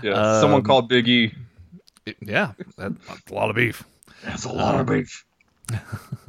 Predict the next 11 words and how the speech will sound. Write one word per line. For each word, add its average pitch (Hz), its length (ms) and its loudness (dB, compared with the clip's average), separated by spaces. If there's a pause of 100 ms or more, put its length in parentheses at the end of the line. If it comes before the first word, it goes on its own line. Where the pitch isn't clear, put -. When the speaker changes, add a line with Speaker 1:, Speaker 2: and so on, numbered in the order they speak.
(520)
Speaker 2:
um, 101 760 -2
let 104 140 -6
me 107 120 -6
see - 160 -10
here. 95 120 -6
Karrion 165 400 2
Kross 156 420 2
did 160 200 0
attack 143 440 -4
Danny 147 320 -2
Burch, 143 580 -2